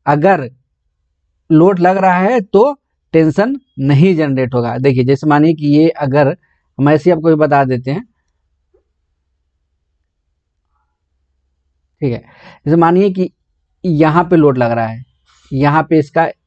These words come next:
यहाँ पे load लग रहा है ये वाले point पे और ये वाले point पे, ये इसको मान लेते हैं एक्स एक्सिस,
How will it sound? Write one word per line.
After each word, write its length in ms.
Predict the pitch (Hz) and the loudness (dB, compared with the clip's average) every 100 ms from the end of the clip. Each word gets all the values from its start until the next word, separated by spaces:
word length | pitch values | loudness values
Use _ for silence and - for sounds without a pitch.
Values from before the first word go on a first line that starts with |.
| - | -8
यहाँ 280 | 139 143 151 | -2 0 2
पे 120 | 160 | 2
load 200 | 151 156 | 2 2
लग 120 | 151 | 0
रहा 120 | 147 | -2
है 100 | 147 | -2
ये 80 | 139 | 0
वाले 160 | 147 147 | 0 0
point 300 | 156 151 151 | -2 -6 -6
पे 120 | 202 - _ _ _ _ _ _ _ _ _ _ | -8 -10 _ _ _ _ _ _ _ _ _ _
और 220 | 143 208 233 165 | -2 -2 -6 -10
ये 280 | 135 135 143 | -4 0 2
वाले 200 | 123 120 | 0 -2
point 300 | 117 113 110 | -6 -8 -10
पे, 140 | 113 - _ _ _ _ _ - | -14 -18 _ _ _ _ _ -8
ये 460 | 147 143 180 190 - | -2 2 2 2 -4
इसको 240 | 175 151 170 | -8 -4 -2
मान 200 | 156 156 | 0 0
लेते 180 | 156 156 | -2 -2
हैं 160 | 160 | -2
एक्स 140 | 160 175 | -2 -2
एक्सिस, 420 | 170 - 220 | -4 -4 -6